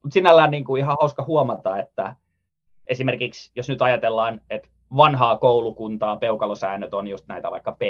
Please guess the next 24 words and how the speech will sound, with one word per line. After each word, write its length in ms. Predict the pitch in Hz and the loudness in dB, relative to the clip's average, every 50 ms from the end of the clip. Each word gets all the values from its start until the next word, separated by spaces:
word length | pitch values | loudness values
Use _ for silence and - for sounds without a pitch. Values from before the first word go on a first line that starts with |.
| 101 104 98 | -2 -2 -4
E, 280 | - 98 98 98 85 76 - _ _ _ _ | -6 -6 -6 -6 -8 -10 -12 _ _ _ _
P 280 | 117 110 104 104 101 | -2 -2 0 -2 -2
B, 20 | 101 104 101 98 98 95 - _ _ _ _ _ | -4 -4 -4 -4 -8 -10 -14 _ _ _ _ _
nämä 180 | 104 95 95 | -14 -14 -12
niinku 220 | 98 95 87 85 - | -14 -14 -14 -14 -16
yksinkertaisimmat 960 | 98 95 - 101 92 90 87 87 - - 90 82 - 90 95 87 85 - - _ _ _ _ _ _ _ _ _ _ _ _ | -16 -16 -16 -14 -10 -10 -10 -10 -10 -8 -8 -8 -8 -8 -10 -10 -12 -12 -14 _ _ _ _ _ _ _ _ _ _ _ _
tunnusluvut, 540 | - 110 117 131 131 - 139 139 143 160 - | -8 -4 -4 -2 -2 -2 -2 -2 -2 -4 -6
suoraviivaisimmat, 800 | _ 98 92 - 110 107 123 120 120 117 117 117 120 117 110 - | _ -6 -4 -2 -2 -4 -4 -4 -4 -4 -4 -4 -4 -4 -4 -4
eniten 300 | - 104 110 110 113 113 | -4 -4 -2 -2 -2 0
käytetyt. 560 | 110 107 110 107 101 - 113 107 - - _ _ _ _ _ _ _ _ _ _ _ _ | 0 -2 0 -2 -4 -4 -6 -8 -10 -14 _ _ _ _ _ _ _ _ _ _ _ _
Ja 100 | - 113 | -2 -2
jos 140 | 123 127 127 | 0 4 6
ajatellaan, 560 | 131 127 123 113 - 120 113 110 107 104 104 | 8 8 8 8 6 4 2 2 2 2 0
että 140 | 107 104 123 | 0 0 0
okei, 280 | 120 - 139 123 120 120 | 2 4 4 4 4 2
no 60 | 113 | 2
seuraavaa 540 | - 143 147 143 131 127 120 117 120 117 117 | 6 8 8 10 10 8 6 4 4 2 4
koulukuntaa 760 | 127 117 117 117 113 113 - 117 110 110 107 110 107 107 107 | 4 4 4 4 2 0 -4 -4 -6 -4 -2 0 0 0 0
voisi 220 | 107 107 104 113 | 0 0 0 0
olla 180 | 110 107 104 101 | -2 -2 -2 -4
vaikka 380 | 107 98 - - 110 - - - | -6 -6 -4 -4 -4 -4 -6 -10
sijoitetun 680 | - - 165 156 139 131 123 110 - - 117 110 107 107 | -16 -8 -4 2 2 2 2 2 -2 -4 -4 -4 -2 -2
pääoman 480 | 107 104 95 98 107 107 104 104 107 | -2 0 0 0 0 0 -2 -6 -6
tuotto 540 | - 110 104 92 - - _ - 147 - - | -6 -6 -6 -6 -6 -8 _ -4 -4 -4 -4